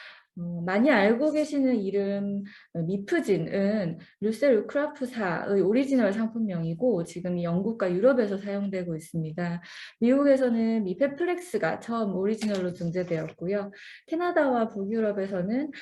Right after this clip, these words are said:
미페프리스톤과 미소프로스톨이 같이 들어있는 콤비팩, 미페가이미소가 등재되어 있습니다. 우리나라에서는 이천십 년 불법 낙태 단속이 심해지던 시기에 처음 불법 판매 사이트가 등장했고, 이후 점점 많아지고 있는데,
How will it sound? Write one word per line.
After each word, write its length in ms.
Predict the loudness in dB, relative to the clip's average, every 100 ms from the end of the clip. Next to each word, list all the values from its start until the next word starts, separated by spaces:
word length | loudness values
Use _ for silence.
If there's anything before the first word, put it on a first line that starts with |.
| -10 -2
미페프리스톤과 840 | 2 2 2 2 0 0 0 0
미소프로스톨이 760 | 0 0 -2 -2 -4 -4 -6 -6
같이 400 | -6 -10 -8 0
들어있는 500 | 2 2 0 -2 -4
콤비팩, 720 | -6 -6 -6 -6 -2 -2 -2
미페가이미소가 1080 | -4 -4 -2 -2 0 0 0 -2 -4 -4 -4
등재되어 520 | -6 -4 -2 -2 -2
있습니다. 760 | -4 -6 -8 -8 -8 -10 -10 -14 _ _ _ _ _ -20 -20 -20 -10 0
우리나라에서는 640 | 4 4 4 4 4 2
이천십 540 | 2 0 -4 -2 0
년 460 | 2 4 4 4 2
불법 400 | 2 -2 -2 -4
낙태 280 | -4 -4 -4
단속이 480 | -2 -2 -2 -2 -4
심해지던 600 | -4 -4 -4 -4 -2 -2
시기에 680 | -4 -8 -4 0 2 2 -2
처음 340 | -2 0 0
불법 360 | 0 -4 -4 -4
판매 260 | 0 0 0
사이트가 540 | -2 -8 -8 -8 -8
등장했고, 760 | -6 -4 -4 -4 -4 -2 0 0
이후 220 | 2 2
점점 400 | 2 0 0 -2
많아지고 560 | -2 -2 -2 -2 -2
있는데, 480 | -2 -4 -6 -6 -8